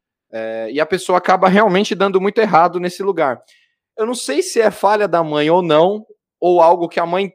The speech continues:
tem certeza que o filho dela não tem condições de ir pra determinados lugares, que de alguma forma aquilo vai dar errado. Eu não digo nem intuição, mas algo que ela sabe que falta pro filho dela, ou que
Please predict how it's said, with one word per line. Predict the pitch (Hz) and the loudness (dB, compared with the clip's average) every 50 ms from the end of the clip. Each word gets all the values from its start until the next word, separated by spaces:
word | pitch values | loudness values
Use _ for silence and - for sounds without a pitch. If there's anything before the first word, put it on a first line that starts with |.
| _ | _
tem | - 233 262 311 | -6 -4 -4 -2
certeza | - - 254 220 220 220 220 208 208 | -2 -2 -2 -2 0 -2 -2 -2 -2
que | - | -6
o | 202 | -6
filho | 185 - 202 180 170 | -8 -8 -8 -6 -4
dela | 170 165 160 156 156 | -2 -2 0 0 0
não | 160 202 240 254 | -2 -2 -4 -4
tem | 247 - 202 220 220 185 | -2 -2 -2 -2 -2 -4
condições | - 180 160 156 - - 156 151 151 139 | -6 -6 -8 -8 -10 -12 -10 -10 -10 -10
de | 135 143 156 156 | -8 -8 -8 -8
ir | 147 | -6
pra | - 147 135 | -4 -6 -4
determinados | 143 147 - 156 147 139 139 135 139 135 131 135 | -6 -6 -6 -6 -8 -6 -6 -6 -6 -8 -10 -14
lugares, | 139 135 131 143 139 147 160 175 180 - _ _ _ _ _ | -14 -8 -4 -2 0 0 -2 -2 -6 -12 _ _ _ _ _
que | - 165 | -18 -10
de | 151 175 | -8 -6
alguma | 175 175 190 214 220 214 | -6 -6 -6 -6 -6 -6
forma | - - 175 180 180 180 | -4 -2 -2 -2 -2 -4
aquilo | 180 - 185 175 | -6 -10 -10 -8
vai | 165 175 175 | -6 -6 -6
dar | 180 180 | -4 -4
errado. | 175 147 147 147 | -4 -4 -4 -4
Eu | 160 | -6
não | 180 | -8
digo | 175 185 202 208 | -8 -8 -8 -6
nem | 208 233 277 | -6 -6 -6
intuição, | 285 - - 262 269 262 - - 165 147 135 117 | -8 -10 -10 -10 -12 -10 -8 -6 -6 -6 -6 -6
mas | 123 139 156 185 208 202 - - _ _ _ _ _ _ | -4 -4 -4 -4 -6 -8 -12 -20 _ _ _ _ _ _
algo | - - 170 185 190 | -4 -4 -2 -2 -4
que | 190 - 196 | -6 -8 -6
ela | 196 185 | -6 -6
sabe | - - - 240 247 269 277 - | -6 -4 -4 -2 -2 -4 -4 -10
que | - 220 | -12 -12
falta | - - 247 254 262 247 226 220 | -8 -4 -2 -2 -2 -2 -4 -6
pro | - 180 | -8 -8
filho | - - 190 165 170 | -12 -10 -8 -6 -6
dela, | 139 143 151 165 170 170 | -2 0 0 0 0 0
ou | 185 196 214 | 0 0 -2
que | - _ _ | -2 _ _